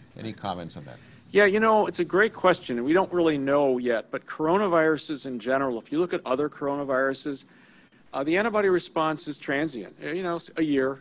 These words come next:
Speaker 2: maybe, and then you need to get reimmunized. And so we know coronaviruses in general seem to elicit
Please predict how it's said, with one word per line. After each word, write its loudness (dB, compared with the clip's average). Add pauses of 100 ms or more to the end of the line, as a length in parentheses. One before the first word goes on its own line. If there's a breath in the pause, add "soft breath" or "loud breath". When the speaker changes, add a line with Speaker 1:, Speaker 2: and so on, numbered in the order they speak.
Speaker 2:
maybe, 0
and 0
then 0
you 2
need -6
to -8
get -4
reimmunized. -4
And -6
so -6
we 2
know 2
coronaviruses 0
in -10
general -6
seem -8
to -10
elicit -4